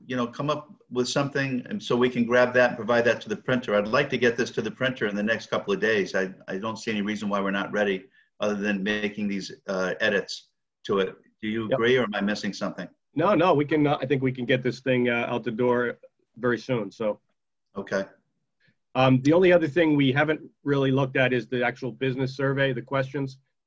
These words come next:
Speaker 2: We wanted to, my notes indicated we wanted to keep it to, like, five questions. So if you look at the, there's an, an additional attachment, Mark, that I sent out to everybody.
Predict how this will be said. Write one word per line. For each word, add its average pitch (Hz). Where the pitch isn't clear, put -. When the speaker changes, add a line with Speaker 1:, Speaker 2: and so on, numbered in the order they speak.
Speaker 2:
We 131
wanted 143
to, -
my 135
notes 156
indicated 139
we 127
wanted 135
to 127
keep 139
it 117
to, 127
like, 113
five 127
questions. 113
So 147
if 135
you 135
look 147
at 151
the, 139
there's 131
an, 135
an 131
additional 143
attachment, 143
Mark, 147
that 131
I 123
sent 139
out 143
to 143
everybody. 143